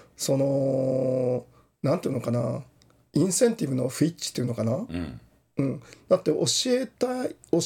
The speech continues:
Speaker 1: えられたい人はいい教育を受けたいわけだけれども、
Speaker 2: はい。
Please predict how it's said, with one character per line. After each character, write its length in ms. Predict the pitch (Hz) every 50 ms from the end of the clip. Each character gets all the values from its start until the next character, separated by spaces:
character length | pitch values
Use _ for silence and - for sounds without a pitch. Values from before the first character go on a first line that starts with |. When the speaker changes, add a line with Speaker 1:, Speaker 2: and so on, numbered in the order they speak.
| - - -
Speaker 1:
え 320 | 226 208 214 208 202 - -
ら 120 | 165 175 185
れ 140 | 202 208 208
た 220 | - 208 208 202
い 180 | 196 196 196 180
人 400 | - - - _ - 190 185 180
は 300 | 196 220 214 175 156 - -
い 300 | 190 196 185 165 - -
い 60 | 160 -
教 280 | - - 151 139 131 139
育 400 | 143 143 120 - - - 147 151
を 200 | 165 180 - - _ _ -
受 120 | 139 - -
け 160 | - 151 147
た 360 | - - _ - - 147 139
い 200 | 139 127 - - -
わ 160 | 135 120 120
け 240 | 120 - 127 127 120
だ 220 | 117 123 127 127
け 200 | - - - 131
れ 140 | 120 131 127
ど 180 | 113 135 127 123
も、 140 | 127 135
Speaker 2:
は 60 | 151 156
い。 120 | 156